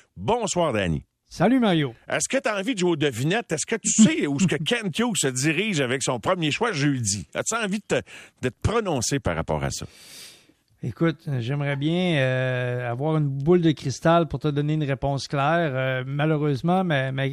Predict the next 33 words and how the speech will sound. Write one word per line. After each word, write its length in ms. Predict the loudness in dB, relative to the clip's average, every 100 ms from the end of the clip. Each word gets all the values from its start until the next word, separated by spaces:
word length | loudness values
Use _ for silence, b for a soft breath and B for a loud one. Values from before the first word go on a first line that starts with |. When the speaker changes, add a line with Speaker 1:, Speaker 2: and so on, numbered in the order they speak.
| -4
Speaker 2:
ma 200 | -2 0
réponse, 500 | 0 0 0 2 0
euh, 280 | -2 -2 -8 -14 -18 -14
est, 380 | -12 -12 -8
est 60 | -2
pas 180 | 4 4
claire, 420 | 4 4 4 2
mais, 560 | 0 -2 -2 -2 -4 -6 -14 _
mais 180 | -2 0
y-, 220 | 0 -2 -4
s'il 200 | 2 4
y 20 |
a 20 |
une 120 | 6
chose 360 | 4 4 4 4
que 160 | 0 -2
je 80 | -2
suis 200 | -4 -2
convaincu, 680 | 0 0 -2 -4 -2 -2 -2
c'est 220 | -4 -8
que, 340 | -4 -4 -4 -6 B B B B B
euh, 440 | -6 -2 -2 -4 -6 -10 -10 -12 -14 -18 _ _ _ -20 -20 _ _ _ _ _ _ _ -20 _
ce 180 | -12 -10
serait 220 | -2 -2
très 260 | 0 2 2
diffi-, 540 | 0 -6 -8 -10 -10 _
ça 160 | -4
va 160 | 2 2
être 80 | 2
très 180 | 0 0
difficile 460 | 0 -4 0 0
pour 220 | 4 4 4
lui 400 | 2 0 0